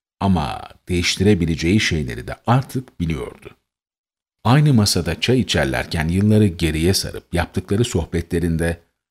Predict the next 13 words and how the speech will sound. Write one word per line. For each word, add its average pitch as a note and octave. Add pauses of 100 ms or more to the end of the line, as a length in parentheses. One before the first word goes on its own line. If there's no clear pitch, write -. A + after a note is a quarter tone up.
(100)
daha F#2
sonra G2
pek D3
çok -
kere D#2+
yapacaklarından D#2+
ikisi -
de E2+
o E2+
an D#2
habersiz, D#2+ (340)
Mehmet'in G#2
sadece G#2